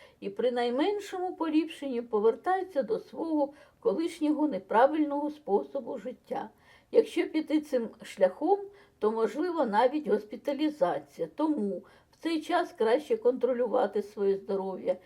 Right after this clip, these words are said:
і переглянути режим дня та раціон харчування. Слабкою ланкою в організмі стане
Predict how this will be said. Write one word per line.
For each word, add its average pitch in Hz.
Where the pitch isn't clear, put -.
і 214
переглянути 226
режим 247
дня 170
та 220
раціон 214
харчування. 170
Слабкою 285
ланкою 262
в -
організмі 247
стане 277